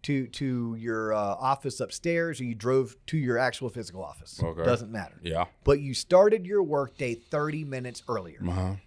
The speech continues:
Speaker 1: Do this for me.
Speaker 2: Okay.
Speaker 1: Do thirty
Speaker 2: Yeah.
Speaker 1: times five.
Speaker 2: Okay.
Speaker 1: And that gives you what?
Speaker 2: A hundred and fifty.
Speaker 1: Okay.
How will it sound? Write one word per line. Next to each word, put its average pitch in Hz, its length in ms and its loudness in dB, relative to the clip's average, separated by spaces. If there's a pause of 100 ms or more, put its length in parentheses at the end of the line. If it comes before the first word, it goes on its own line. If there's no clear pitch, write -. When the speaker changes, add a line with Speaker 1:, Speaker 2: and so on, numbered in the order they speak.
(140)
Speaker 1:
Do 175 220 2
this 170 180 0
for 92 220 0
me. - 80 -14 (140)
Speaker 2:
Okay. 92 300 -2 (480)
Speaker 1:
Do 151 200 4
thirty 185 720 2
Speaker 2:
Yeah. 87 220 -4 (1120)
Speaker 1:
times 147 300 8
five. 120 540 2
Speaker 2:
Okay. 85 460 -6 (540)
Speaker 1:
And 127 120 -2
that 139 160 4
gives 135 260 -2
you 127 120 -4
what? 92 280 -4 (560)
Speaker 2:
A 87 100 0
hundred 92 380 0
and 90 120 -4
fifty. 80 460 -8 (180)
Speaker 1:
Okay. 104 480 0